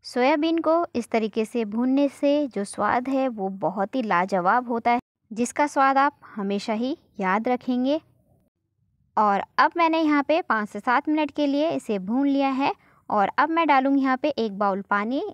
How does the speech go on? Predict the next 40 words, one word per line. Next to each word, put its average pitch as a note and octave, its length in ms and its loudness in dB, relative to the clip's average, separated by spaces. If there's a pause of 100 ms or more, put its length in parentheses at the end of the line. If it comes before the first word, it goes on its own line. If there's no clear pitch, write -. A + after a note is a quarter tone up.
इसके D4 280 -4
लिए D4+ 160 2
मैंने D4 300 2 (300)
जिसमें B3 380 -2
सोयाबीन A3+ 440 -2
का A3+ 120 -2
मिक्सचर G#3+ 340 -4
तैयार G3+ 360 -2
किया B3+ 240 -2
था C#4+ 220 -2 (100)
उसी C#4 260 -4
में D4+ 140 2
ही C#4+ 140 4
मैंने C#4 260 0
पानी G3+ 240 0
डाल F#3 260 -4
के D4 240 0 (420)
सोयाबीन G3 420 -2
में B3 220 -4
पानी G3 320 -6
डाल F3+ 280 -4
दिया B3+ 220 0
है C4+ 240 -2
ग्रेवी G3 400 -4
के C4+ 180 0
लिए। B3 300 -2 (800)
और G3+ 220 -4
इसे G3 240 -6
पाँच G#3+ 260 0
से E4 120 -2
सात D4 260 2
मिनट C#4+ 220 2
के C#4+ 140 -2
लिए C#4+ 220 0
मीडियम A#3 400 -2
फ्लेम C4+ 320 -2
पे C#4+ 160 2
हम A#3 240 -4
पका F#3+ 320 0
लेंगे। B3 420 -2